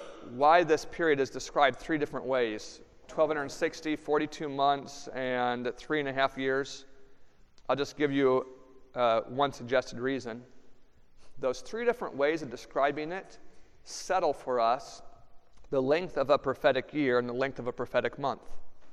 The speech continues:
Did that make sense to you, what I just said? That by comparing three and a half and forty-two and twelve sixty, we can know just mathematically that a prophetic month is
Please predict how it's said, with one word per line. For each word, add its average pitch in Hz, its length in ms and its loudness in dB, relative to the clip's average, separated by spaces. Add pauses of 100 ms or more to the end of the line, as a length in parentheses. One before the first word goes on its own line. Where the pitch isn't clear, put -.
(1000)
Did - 80 -18
that 175 140 -4
make 156 120 -8
sense 160 200 -8
to - 80 -14
you, - 80 -6
what 139 60 -4
I - 20 -2
just 131 180 -12
said? - 260 -10 (1500)
That 131 240 0
by 131 720 4
comparing 165 540 -2
three - 280 0
and 190 100 -4
a 175 40 -2
half 131 580 -2
and 127 220 -4
forty-two 160 960 -2
and 131 160 -10
twelve 143 240 0
sixty, 135 600 -8 (400)
we 147 160 0
can 139 260 -4
know 151 180 4
just 139 220 -2
mathematically 147 640 0
that 131 100 0
a 117 40 -2
prophetic 147 500 0
month 135 340 0
is 123 400 0